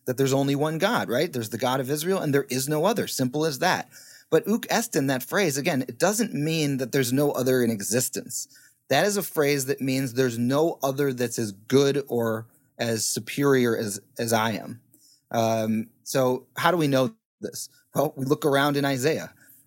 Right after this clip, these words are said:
and we look for that term elsewhere, and we get it in Isaiah forty-seven ten with reference to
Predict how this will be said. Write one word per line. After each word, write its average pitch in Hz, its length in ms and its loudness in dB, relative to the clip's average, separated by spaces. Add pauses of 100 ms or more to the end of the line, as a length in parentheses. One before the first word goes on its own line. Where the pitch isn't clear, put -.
(120)
and 131 200 2
we 127 100 2
look 131 220 0
for 131 140 -4
that 135 240 2
term 139 300 -2
elsewhere, - 520 -4
and 123 120 0
we 120 100 0
get 147 280 2
it 131 180 -4 (220)
in 127 80 -4
Isaiah 127 380 0
forty-seven 139 720 0
ten 143 480 -2 (320)
with 131 160 4
reference 143 540 0
to 127 440 0